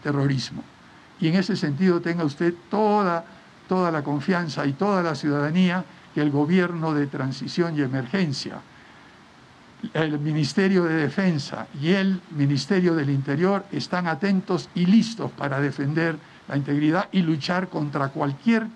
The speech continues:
tipo de terrorismo, subversión o crimen organizado. En segundo lugar, sobre la pregunta acerca de las A F Ps, ese es un tema bastante complejo. Estamos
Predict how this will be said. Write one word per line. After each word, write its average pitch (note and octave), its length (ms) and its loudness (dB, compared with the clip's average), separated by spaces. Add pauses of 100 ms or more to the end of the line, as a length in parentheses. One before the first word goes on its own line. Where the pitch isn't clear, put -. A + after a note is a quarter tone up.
(100)
tipo F3+ 440 0 (320)
de D3+ 100 0
terrorismo, D3+ 800 0
subversión D#3 880 -4
o C3+ 140 -8
crimen D3 420 -2
organizado. A#2 640 -6 (1040)
En F3 140 0
segundo G3+ 400 4
lugar, F#3+ 360 4
sobre D3+ 320 0
la C#3+ 140 0
pregunta F3 460 2
acerca F3 680 0
de C3+ 120 -2
las C#3 180 -2
A D#3 140 0
F E3 240 0
Ps, G3+ 340 0 (500)
ese F3 360 0
es D3 100 -2
un E3+ 120 -2
tema F3+ 300 2
bastante F3+ 680 0
complejo. F3+ 640 0
Estamos E3+ 500 -4